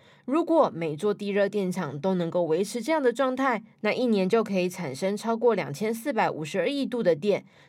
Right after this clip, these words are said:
就会超过二零二二年的全台总用电量。因此，光是靠地热就足以供应台湾现在的所需，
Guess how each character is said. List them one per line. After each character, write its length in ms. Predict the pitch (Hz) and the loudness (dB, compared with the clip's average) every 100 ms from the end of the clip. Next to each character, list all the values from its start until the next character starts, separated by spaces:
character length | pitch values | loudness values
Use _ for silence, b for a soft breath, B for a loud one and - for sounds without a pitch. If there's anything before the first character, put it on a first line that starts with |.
| _ | _
就 140 | 320 | -2
会 100 | 330 | -2
超 260 | 320 302 311 | 0 0 0
过 220 | 311 262 - | 2 2 2
二 200 | 339 247 | 0 0
零 160 | 196 | -2
二 200 | - 302 | 0 2
二 140 | 294 285 | 4 2
年 240 | 190 170 | 0 0
的 120 | 175 | 0
全 380 | 160 - 180 180 | 0 -2 -4 -4
台 240 | 190 185 170 | -2 -2 0
总 240 | - 175 | -4 -4
用 160 | 170 170 | -4 -2
电 240 | 175 160 | -4 0
量。 220 | 175 131 b b b | -2 -2 b b b
因 140 | 196 202 | -6 -4
此， 220 | 196 - B B B | -4 -6 B B B
光 160 | 285 302 | -2 0
是 100 | 320 | 0
靠 160 | 330 | 0
地 140 | 320 330 | 0 0
热 260 | 311 294 | 2 2
就 140 | 262 247 | 2 -2
足 180 | 233 | -2
以 140 | 190 156 | -4 -2
供 240 | 156 180 | -2 0
应 100 | 202 | -2
台 200 | 175 156 | -4 -4
湾 180 | 160 202 | -2 -2
现 260 | 220 294 226 | 0 0 2
在 160 | 247 | 2
的 160 | 202 160 | 2 0
所 280 | 151 139 113 | -2 -6 -6
需， 340 | - 170 160 | -6 -6 -6